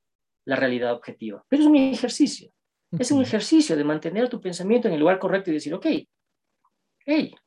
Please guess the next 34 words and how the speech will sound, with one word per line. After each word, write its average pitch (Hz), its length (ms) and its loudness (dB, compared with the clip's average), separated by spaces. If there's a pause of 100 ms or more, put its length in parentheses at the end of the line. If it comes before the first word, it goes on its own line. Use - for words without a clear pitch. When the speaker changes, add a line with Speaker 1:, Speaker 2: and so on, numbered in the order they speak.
(220)
Speaker 1:
vamos 233 360 -2
a 226 80 0
trabajar 160 400 0
otra 110 200 -2
vez, - 340 -18
vamos 160 380 -2
a 131 60 0
ver 170 260 2
cuál 190 340 4
era 185 320 0
la 113 120 -8
asunción 113 420 -16
correcta". - 440 -20 (200)
Y 165 100 4
desde 165 260 4
ahí, 180 560 2 (480)
N, 135 280 -2
¿no? - 160 -10
Pero 302 160 4
esto 311 140 2
es 226 60 0
un 226 100 0
proceso. - 440 -2 (420)
No 226 160 8
es 262 100 4
que 208 160 0
siempre 196 280 -4
meto 165 260 0
goles, 127 360 -6
ojo, 160 240 -4
ojo, 127 400 -8
no, 147 120 -8
no, 135 120 -4
no. 123 160 -10